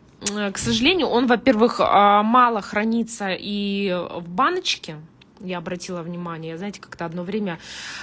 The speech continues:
э, искала, м, производителя пластилина, где я буду просто готовый закупать, потому что, ну, как бы заморачиваться, м, производить этот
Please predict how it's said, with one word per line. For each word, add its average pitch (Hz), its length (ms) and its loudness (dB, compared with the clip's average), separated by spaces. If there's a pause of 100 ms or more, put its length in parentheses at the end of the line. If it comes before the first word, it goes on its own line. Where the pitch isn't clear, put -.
(120)
э, 120 220 -12
искала, 180 560 -2
м, 170 300 -12 (100)
производителя 185 640 -6
пластилина, 208 960 -4
где 180 200 -4
я 208 100 0
буду 190 180 -4
просто 226 320 -6
готовый 175 460 -4
закупать, 175 520 -6
потому - 240 -18
что, - 200 -14
ну, 175 80 -10
как - 120 -18
бы 151 140 -14
заморачиваться, 185 880 -6 (300)
м, 156 300 -12 (720)
производить 185 600 -6
этот 175 180 -10